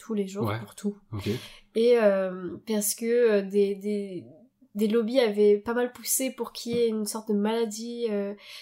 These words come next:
Speaker 1: qui, qui, qui soit créée à partir de cette huile-là, et du coup, ça s'est, ça a été rendu illégal d'un coup, sans,
Speaker 2: D'accord.
Speaker 1: sans, on va dire, grosse, euh, polémique réelle. Et, euh,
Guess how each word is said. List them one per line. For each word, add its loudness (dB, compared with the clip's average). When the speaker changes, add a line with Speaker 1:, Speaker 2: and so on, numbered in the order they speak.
Speaker 1:
qui, -4
qui, -8
qui -12
soit -4
créée 2
à 0
partir -6
de -2
cette -2
huile-là, 0
et 2
du -4
coup, -8
ça -4
s'est, 0
ça -4
a 4
été 0
rendu -2
illégal 0
d'un 2
coup, -6
sans, -4
Speaker 2:
D'accord. -4
Speaker 1:
sans, -4
on 0
va 0
dire, -8
grosse, -6
euh, -8
polémique -2
réelle. 0
Et, 6
euh, 6